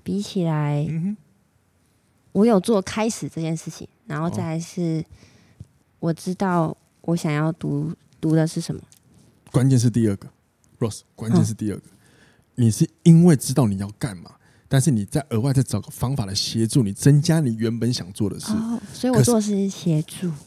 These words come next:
Speaker 2: 对，你本身就想读，就算没有番茄时钟，你依然会读。你只是想要控制一个时间，也可以让你休息。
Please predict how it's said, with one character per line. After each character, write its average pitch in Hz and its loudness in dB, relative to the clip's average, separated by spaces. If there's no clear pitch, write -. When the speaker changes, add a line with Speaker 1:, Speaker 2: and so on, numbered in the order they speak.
Speaker 2:
对， 151 2
你 147 4
本 139 4
身 165 4
就 175 8
想 98 -2
读， 131 4
就 185 6
算 170 4
没 139 4
有 147 6
番 143 0
茄 131 0
时 123 -6
钟， 135 0
你 120 -2
依 160 4
然 127 4
会 127 6
读。 98 -4
你 151 0
只 165 -2
是 170 -4
想 110 -4
要 131 -2
控 143 -2
制 131 -2
一 127 0
个 120 0
时 110 -4
间， 135 0
也 113 -4
可 123 -4
以 - -2
让 117 -4
你 98 -10
休 104 -8
息。 - -10